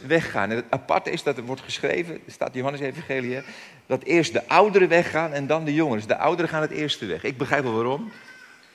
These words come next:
Want die leefden het langst, die hadden de langste lijst zonden natuurlijk. Die dachten: "Oh, hè,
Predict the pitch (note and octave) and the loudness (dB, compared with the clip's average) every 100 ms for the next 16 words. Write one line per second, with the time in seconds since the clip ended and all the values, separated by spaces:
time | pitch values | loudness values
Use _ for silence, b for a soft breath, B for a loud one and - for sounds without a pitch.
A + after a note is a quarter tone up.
0 | b b _ _ _ B2+ A#2+ D3 D#3+ C3+ | b b _ _ _ -6 4 6 6 2
1 | A#2+ B2 C3 C#3 C3+ C3 C#3 C#3 C#3 B2 | 4 4 4 0 2 4 2 0 0 0
2 | B2+ A2+ D3 B2+ G2+ F2 F2 D#2+ G#2+ G#2 | 0 0 -2 -2 -4 -6 -8 -6 -4 -4
3 | G#2 A2+ B2+ F2 - | -4 -4 -2 -4 -8